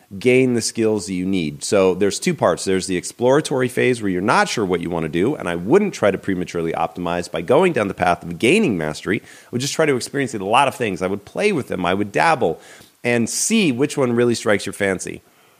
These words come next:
Once you know which one really strikes your fancy, you're super interested, that's the path you wanna go down.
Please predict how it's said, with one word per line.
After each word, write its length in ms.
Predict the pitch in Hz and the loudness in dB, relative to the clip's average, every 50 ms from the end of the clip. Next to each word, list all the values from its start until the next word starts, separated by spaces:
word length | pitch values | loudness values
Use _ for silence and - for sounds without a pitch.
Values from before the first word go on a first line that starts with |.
| _ _ _ _ _ _ | _ _ _ _ _ _
Once 560 | - 107 127 185 240 233 180 185 165 - - 131 | -4 2 2 4 4 4 4 2 0 -2 -2 -2
you 120 | 127 120 | 0 2
know 200 | 123 123 120 117 | 2 4 4 4
which 300 | 113 123 147 143 - - | 4 4 2 2 2 -4
one 260 | 131 120 117 113 107 | -2 0 0 0 2
really 180 | 107 117 113 107 | 2 2 0 0
strikes 260 | - - 104 98 - | 0 -2 -4 -4 -4
your 60 | 101 | -4
fancy, 380 | - - 196 208 196 - - 131 | 0 2 2 2 2 0 -2 -6
you're 80 | 117 | -6
super 280 | - - 123 98 - - | -4 -6 -8 -6 -6 -4
interested, 440 | - 196 190 - 151 - 139 123 110 | -2 -2 -4 -4 -6 -4 -4 0 2
that's 180 | 113 113 - | 2 0 0
the 40 | - | -2
path 240 | - 113 110 107 - | -2 0 0 0 0
you 60 | 110 | -2
wanna 160 | 107 104 104 | -4 -4 -4
go 200 | 98 - 208 208 | -2 0 0 0
down. 340 | 190 185 180 175 170 160 - | 2 2 2 2 2 0 -2